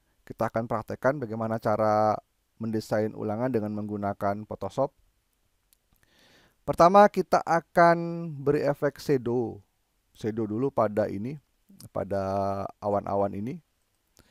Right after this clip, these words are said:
Masuk ke ornamen, teman-teman. Di ornamen ini, oh, bukan di ornamen, di desain ya. Nah, di desain. Masuk di desain, ini ada tulisan awan,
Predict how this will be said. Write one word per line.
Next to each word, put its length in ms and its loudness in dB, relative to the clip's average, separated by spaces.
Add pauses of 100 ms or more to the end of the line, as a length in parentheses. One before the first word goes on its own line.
(400)
Masuk 240 -8
ke 80 4
ornamen, 640 2
teman-teman. 480 -8 (400)
Di 160 -14
ornamen 640 -6
ini, 560 -6 (880)
oh, 80 -2
bukan 240 -8
di 80 -6
ornamen, 480 -4 (480)
di 80 -12
desain 400 -6
ya. 160 -12 (1040)
Nah, 240 4
di 160 0
desain. 400 2 (480)
Masuk 240 -6
di 160 0
desain, 480 2
ini 80 -4
ada 80 0
tulisan 240 -4
awan, 400 0